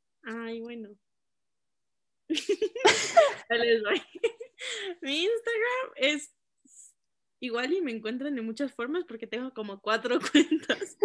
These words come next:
pero la principal es, este, arroba Ceci tres tres tres cuatro, y, pues, en TikTok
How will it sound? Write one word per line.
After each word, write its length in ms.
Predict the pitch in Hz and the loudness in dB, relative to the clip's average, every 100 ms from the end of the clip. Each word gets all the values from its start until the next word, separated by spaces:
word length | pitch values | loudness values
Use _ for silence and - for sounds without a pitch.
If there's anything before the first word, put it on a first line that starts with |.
| - 277 - - | 4 4 -2 4
pero 260 | 247 254 | 6 6
la 200 | 240 233 | 4 0
principal 800 | 226 247 269 262 254 226 233 262 554 494 _ | 0 0 2 2 2 0 -2 -2 -4 -10 _
es, 540 | 220 220 220 190 196 - - - - | 4 6 6 4 -2 -8 -20 -20 -6
este, 580 | 202 208 208 196 202 - | -2 -2 -4 -4 -4 -2
arroba 540 | 214 220 247 247 262 | -2 0 -2 0 0
Ceci 380 | 247 220 233 240 | 0 -2 -2 -6
tres 340 | 233 220 220 | -4 -4 -4
tres 260 | - 214 214 | -4 -6 -6
tres 300 | 208 208 208 | -6 -6 -6
cuatro, 440 | 214 226 254 294 494 _ _ _ _ _ | -6 -6 -4 -8 -8 _ _ _ _ _
y, 880 | 233 220 214 208 202 202 202 190 - _ _ _ _ | -8 -6 -4 -6 -6 -6 -8 -10 -14 _ _ _ _
pues, 160 | 233 240 | -2 0
en 140 | 247 | 0
TikTok 480 | 269 226 - 262 262 | -2 -4 -2 0 0